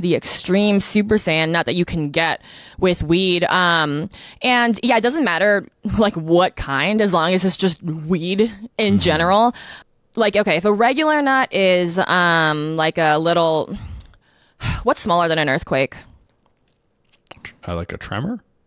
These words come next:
Speaker 1: Yes. Okay. So if a normal orgasm for me, like, sober, is, um, a little world tremor,
Speaker 2: Mm-hmm.
Speaker 1: then nutting on weed for me is like a deadly earthquake. I, I, I,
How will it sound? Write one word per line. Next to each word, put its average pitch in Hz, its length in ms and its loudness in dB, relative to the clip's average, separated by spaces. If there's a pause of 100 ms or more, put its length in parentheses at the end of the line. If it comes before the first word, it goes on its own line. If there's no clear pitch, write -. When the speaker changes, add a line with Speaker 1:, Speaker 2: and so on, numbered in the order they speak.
(640)
Speaker 1:
Yes. 202 480 -2
Okay. 175 300 0
So 196 280 0
if 220 240 0
a 214 160 2
normal 240 720 4
orgasm 175 580 0
for 170 140 -2
me, 151 440 0
like, 151 200 -4
sober, 165 560 2
is, 156 480 0 (580)
um, 180 300 2
a 175 40 2
little 185 240 2
world 156 260 0
tremor, 143 500 -6 (220)
Speaker 2:
Mm-hmm. - 80 -8
Speaker 1:
then 180 380 2
nutting 190 240 0
on 196 120 0
weed 165 240 -2
for 190 140 -4
me 190 420 -4 (160)
is 156 560 -6 (640)
like 160 500 -4
a 175 60 -2
deadly 160 600 -4
earthquake. 180 840 -6 (280)
I, 220 60 2 (220)
I, 196 180 0
I, - 60 -2